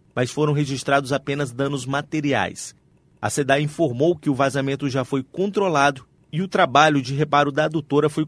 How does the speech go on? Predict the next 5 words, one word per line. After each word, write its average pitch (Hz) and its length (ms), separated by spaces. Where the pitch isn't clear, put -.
concluído 170 640
na 143 100
madrugada 139 540
desta 147 360
terça. - 520